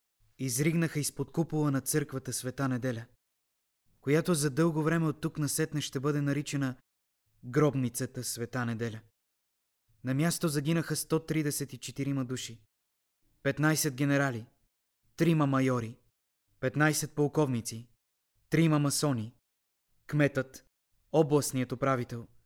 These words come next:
много всякакъв друг народ, едно бебе и четирима евреи. Някои загинаха задушени от отровния газ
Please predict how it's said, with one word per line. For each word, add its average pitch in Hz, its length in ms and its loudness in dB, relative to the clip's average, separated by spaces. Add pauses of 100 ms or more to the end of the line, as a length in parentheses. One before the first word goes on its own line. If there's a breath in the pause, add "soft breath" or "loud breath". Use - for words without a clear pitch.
(560)
много 165 280 4
всякакъв 165 640 2
друг 151 220 0
народ, 151 440 0 (640)
едно 139 280 0
бебе 127 380 0 (760)
и 135 120 -4
четирима 143 500 0
евреи. 113 380 -4 (1300)
Някои 165 300 2
загинаха 160 500 2
задушени 147 540 0
от 147 120 -4
отровния 151 480 0
газ 139 380 -4